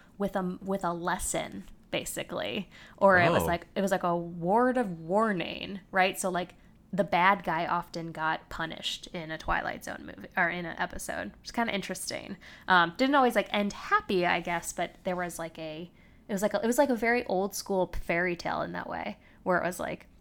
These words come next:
Speaker 1: "If you're a naughty child, the witch is gonna eat you," you know?
Speaker 2: <laughs> And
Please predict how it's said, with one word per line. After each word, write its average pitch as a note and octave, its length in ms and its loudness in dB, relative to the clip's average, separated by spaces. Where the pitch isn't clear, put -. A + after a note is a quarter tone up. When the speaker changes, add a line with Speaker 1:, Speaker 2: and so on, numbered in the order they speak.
Speaker 1:
"If - 140 -8
you're F3 220 4
a A3+ 40 2
naughty C4 340 4
child, D#4+ 480 4
the E3+ 80 6
witch F3 220 2
is C4+ 100 0
gonna D4 220 6
eat D#4+ 240 0
you," F#3+ 320 2
you C4+ 160 12
know? A3 380 10
Speaker 2:
<laughs> - 100 -4
And F#3+ 100 10